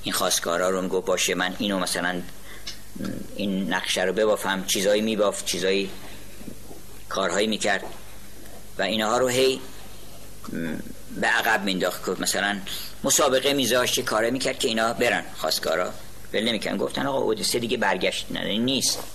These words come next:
و نمیاد دیگه.» بالاخره اودیسه آمد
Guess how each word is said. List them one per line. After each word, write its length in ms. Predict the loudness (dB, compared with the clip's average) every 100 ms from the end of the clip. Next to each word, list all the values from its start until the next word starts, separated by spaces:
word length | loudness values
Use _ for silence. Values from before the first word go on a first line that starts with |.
| -8 -8 -8 -8 -8 -8 -10 -10 -10 -2
و 240 | 0 2
نمیاد 500 | 2 2 2 2 2
دیگه.» 280 | -2 -2 -4 -6 -10 -10 -10 -10 -10 -8 -2
بالاخره 260 | 0 4 6
اودیسه 360 | 6 4 2
آمد 300 | 2 2 -2